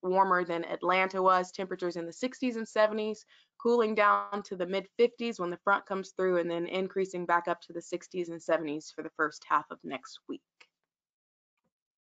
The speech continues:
Then taking a quick look at the six to ten day outlook, so we're pretty much looking at next week.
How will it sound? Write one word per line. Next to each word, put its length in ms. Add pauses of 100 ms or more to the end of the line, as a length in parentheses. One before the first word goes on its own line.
(880)
Then 240
taking 320
a 60
quick 240
look 160
at 80
the 80
six 240
to 120
ten 240
day 200
outlook, 440
so 140
we're 140
pretty 260
much 260
looking 340
at 200
next 400
week. 380